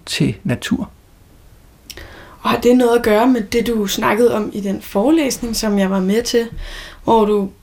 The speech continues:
Speaker 2: øh, nævner Frederik Nietzsche, øh, eksistensfilosofen, som en, en del af, øh,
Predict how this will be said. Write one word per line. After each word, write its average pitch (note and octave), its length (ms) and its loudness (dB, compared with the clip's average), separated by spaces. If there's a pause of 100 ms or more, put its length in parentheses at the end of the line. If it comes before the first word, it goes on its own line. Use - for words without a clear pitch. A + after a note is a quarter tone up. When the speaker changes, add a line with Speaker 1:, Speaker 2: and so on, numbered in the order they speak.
(160)
Speaker 2:
øh, G3 360 2
nævner G#3+ 480 0 (220)
Frederik G3 260 2
Nietzsche, C4+ 360 2 (680)
øh, A3 100 4
eksistensfilosofen, G#3 1200 -2
som G3 280 0
en, F#3 340 2 (500)
en A3 140 0
del - 340 -2 (120)
af, G3 320 4 (880)
øh, G#2+ 420 -2